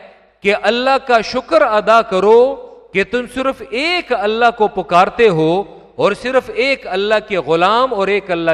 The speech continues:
کے بندے ہو۔ اپنے اس عقیدے پر شکر ادا کرو،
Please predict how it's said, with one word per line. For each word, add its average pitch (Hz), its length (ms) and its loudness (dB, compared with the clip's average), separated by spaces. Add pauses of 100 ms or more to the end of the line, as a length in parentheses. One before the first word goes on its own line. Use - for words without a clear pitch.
کے 156 100 -6
بندے 139 360 -6
ہو۔ 95 200 -10 (1400)
اپنے 311 440 0
اس 240 140 -6
عقیدے 220 520 -4
پر 220 200 -4
شکر 240 380 -4
ادا 196 340 0
کرو، 151 300 -4